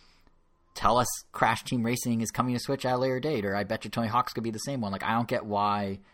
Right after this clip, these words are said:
three years in, when you, it, Switch is the dominant platform on the market right now, they can't just be forthcoming, even if it's at a later date. Like, I know they're trying to get people a double dip, I guess,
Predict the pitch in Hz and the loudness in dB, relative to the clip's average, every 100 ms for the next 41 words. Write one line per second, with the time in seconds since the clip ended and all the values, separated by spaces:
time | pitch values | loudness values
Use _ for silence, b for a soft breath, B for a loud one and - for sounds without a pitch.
0 | b - 120 113 104 110 113 101 98 95 | b -2 4 4 4 4 2 2 0 -2
1 | - 85 - 76 - 117 110 101 95 101 | -6 -10 -10 -12 -4 -2 -2 -4 0 0
2 | 101 92 104 95 - 98 92 90 95 98 | 0 -4 -4 -4 -6 -6 -6 -6 -6 -6
3 | 85 - _ 80 76 73 78 76 98 b | -8 -8 _ -12 -10 -10 -8 -8 -10 b
4 | b b b _ 95 87 - 196 92 95 | b b b _ -4 -4 -4 -2 -2 -4
5 | - - _ _ _ - 98 95 - _ | -10 -16 _ _ _ -8 -6 -6 -10 _
6 | 101 92 _ _ - 92 92 - 92 92 | -20 -20 _ _ -8 -6 -6 -6 -6 -6
7 | - 104 95 85 87 82 - 92 87 87 | -4 -4 -4 -6 -8 -8 -6 -6 -4 -6
8 | 80 82 90 80 90 95 110 117 113 - | -8 -8 -10 -8 -6 -2 2 2 0 -4
9 | - 98 104 98 - 98 85 85 87 85 | -2 0 0 -2 -4 -8 -8 -6 -8 -8
10 | 90 98 - 85 80 78 | -6 -6 -8 -12 -10 -8